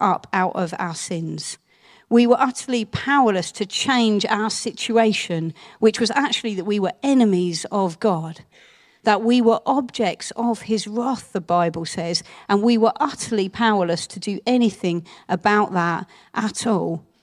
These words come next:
The Bible says we were dead in our sins. And just as there's no power source around us that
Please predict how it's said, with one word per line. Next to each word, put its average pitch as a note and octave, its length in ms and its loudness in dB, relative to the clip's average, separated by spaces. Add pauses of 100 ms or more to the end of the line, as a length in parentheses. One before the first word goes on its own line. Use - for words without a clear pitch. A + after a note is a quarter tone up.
(880)
The - 100 0
Bible A#3+ 400 2
says F#3+ 240 0
we G3+ 160 0
were F#3 140 2
dead A3 480 -2
in F#3+ 300 0
our E3+ 260 -2
sins. D#3 720 -6 (960)
And G3+ 120 4
just C4 280 2
as A#3+ 100 2
there's A3+ 300 4
no G#3 320 4 (200)
power A#3 360 2
source G#3 360 0
around G#3+ 400 2
us F3+ 200 -2
that F#3 320 -2